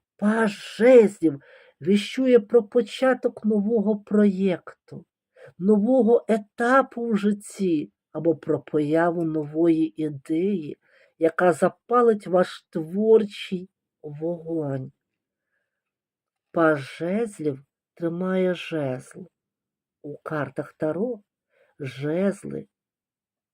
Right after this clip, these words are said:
це символ стихії вогню. Тому паж жезлів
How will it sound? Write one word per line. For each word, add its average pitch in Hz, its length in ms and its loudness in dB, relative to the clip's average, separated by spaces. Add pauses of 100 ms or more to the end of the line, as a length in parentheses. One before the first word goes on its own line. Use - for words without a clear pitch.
це - 340 -8
символ 165 640 -4
стихії 156 800 -8
вогню. 151 840 -10 (960)
Тому 135 360 -6 (140)
паж 147 640 -2
жезлів 147 760 -4